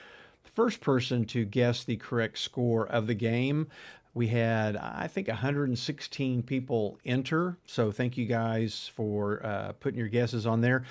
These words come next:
We did not have anybody guess the exact score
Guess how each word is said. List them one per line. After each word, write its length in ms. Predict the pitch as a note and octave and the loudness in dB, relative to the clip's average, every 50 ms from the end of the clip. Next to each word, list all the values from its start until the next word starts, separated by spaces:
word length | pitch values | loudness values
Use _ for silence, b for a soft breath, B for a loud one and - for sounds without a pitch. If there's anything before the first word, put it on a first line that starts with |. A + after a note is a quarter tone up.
| B B B B B _ | B B B B B _
We 200 | - B2 A#2+ A#2 | -2 0 0 2
did 240 | G#2 B2+ B2+ A#2+ A#2 | 4 4 4 4 6
not 720 | A#2+ B2 C#3+ G#3 C4 C4 D#3+ A2+ - - - - - - - b b b b b | 4 4 4 4 2 0 -4 -6 -8 -10 -10 -14 -14 -14 -16 b b b b b
have 260 | - B2 A2+ A2 G2 F#2+ - _ _ _ | -4 -2 -2 -2 -2 -6 -10 _ _ _
anybody 640 | - D3+ F3+ G3 E3+ B2 G2+ G#2 G#2+ G2+ G2 G#2+ G#2 G2+ | -2 0 0 2 2 0 0 0 -2 -2 -2 -4 -4 -4
guess 420 | G2+ G2+ B2 A#2 A#2 A#2 - - | -4 -2 0 0 2 0 -2 -4
the 160 | - A#2+ A2 | -2 -2 -2
exact 760 | G#2 G2 G#2+ A2+ A2+ G#2+ G#2+ G#2+ A2 A#2 - - _ - - b b b b b b b - | -2 -4 -6 -4 -4 -2 -2 -2 -2 -4 -4 -6 _ -20 -20 b b b b b b b -12
score 720 | - - - - - - C3 B2 A2+ A2+ A2+ A2+ A2+ A2 | -10 -10 -8 -10 -6 -2 0 0 2 2 4 4 4 2